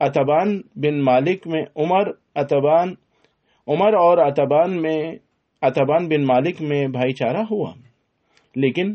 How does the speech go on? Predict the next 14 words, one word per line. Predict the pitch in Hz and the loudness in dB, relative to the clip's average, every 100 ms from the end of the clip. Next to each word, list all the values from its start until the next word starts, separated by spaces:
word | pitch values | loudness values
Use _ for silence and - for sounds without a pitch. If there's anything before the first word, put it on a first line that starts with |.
| 226 | -6
امیر | 135 139 139 | -2 0 2
المومنین | 131 135 135 151 196 175 | 2 0 -2 -2 -4 -2
دونوں | 175 254 | 0 2
مرتبہ | 247 143 131 113 107 - _ _ _ _ _ _ _ - 139 | 0 0 -4 -4 -6 -8 _ _ _ _ _ _ _ -4 -2
رسول | 139 226 233 196 185 175 | 0 0 0 -2 -2 -2
خدا | 165 151 147 175 175 | 0 0 2 2 0
صلی | - 135 | -2 -2
اللہ | 127 123 156 151 | 0 0 0 0
علیہ | 135 131 131 120 | 0 2 0 -4
وآلہ | 117 113 120 | -4 -4 -6
وسلم | - 120 139 143 | -8 -8 -6 -8
کے | 143 135 | -6 -8
بھائی | 120 131 | -4 -4
بنے۔ | 214 202 110 | -4 -6 -8